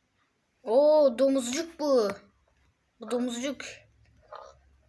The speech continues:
Domuz, domuz bu. Hı. Ama şimdi öldürdüm onu.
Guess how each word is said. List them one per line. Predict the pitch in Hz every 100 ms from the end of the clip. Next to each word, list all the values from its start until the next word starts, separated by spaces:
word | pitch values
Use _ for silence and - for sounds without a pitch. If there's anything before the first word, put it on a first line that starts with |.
| _ _ _ _ _ _ _ - - - _ _ -
Domuz, | 220 247 - -
domuz | 240 254 294 294
bu. | 240 190 - _ _ _ _ _ _ _ _ _ _ _ _ 233
Hı. | 220 202 _ _ _ _ - - _ _ _ _ _ _ _ _ - - -
Ama | 233
şimdi | 254 262 247
öldürdüm | 226 220 220 220 202
onu. | 180 175